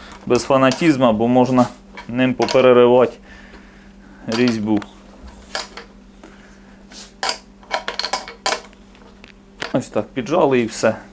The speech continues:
Тепер накачуємо тиск один атмосфер. Е, до речі, е, коли користуємося ось цими банками із закрутками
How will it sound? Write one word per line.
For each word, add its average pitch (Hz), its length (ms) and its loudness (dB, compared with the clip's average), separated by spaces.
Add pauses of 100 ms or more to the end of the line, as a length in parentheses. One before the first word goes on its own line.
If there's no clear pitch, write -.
Тепер 135 360 4 (160)
накачуємо 131 680 0
тиск 143 460 0
один 127 300 2
атмосфер. 160 520 2 (880)
Е, 123 560 2
до 120 160 2
речі, 123 360 2 (180)
е, 123 200 -2
коли 135 260 2
користуємося 127 680 2
ось 117 140 0
цими 127 220 -2
банками 120 540 0
із 120 240 -4 (360)
закрутками 131 680 -2